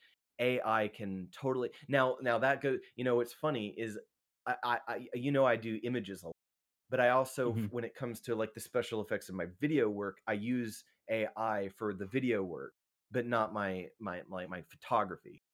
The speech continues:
Speaker 1: But, but,
Speaker 2: Mm-hmm.
Speaker 1: but it, but for some reason, and, and visual, the visual arts are, like, almost more, like, they're, like, my main thing.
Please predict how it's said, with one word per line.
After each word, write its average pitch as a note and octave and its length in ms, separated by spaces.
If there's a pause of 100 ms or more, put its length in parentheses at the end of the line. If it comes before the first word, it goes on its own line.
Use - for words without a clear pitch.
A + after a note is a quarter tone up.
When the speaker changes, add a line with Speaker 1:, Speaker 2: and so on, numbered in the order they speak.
(260)
Speaker 1:
But, B2+ 240
but, A#2+ 160
Speaker 2:
Mm-hmm. A#2 80
Speaker 1:
but A#2+ 140
it, A2+ 120
but B2 180
for B2+ 100
some F#3+ 360
reason, F#3 420
and, B2 140
and B2 200
visual, E3+ 640 (540)
the A#2 140
visual F3+ 680
arts B2 520 (120)
are, A#2 200
like, A2 340
almost D#3 500
more, B2+ 260
like, B2+ 220
they're, D#3 160
like, E3+ 180
my C3+ 120
main A2 400
thing. F2 260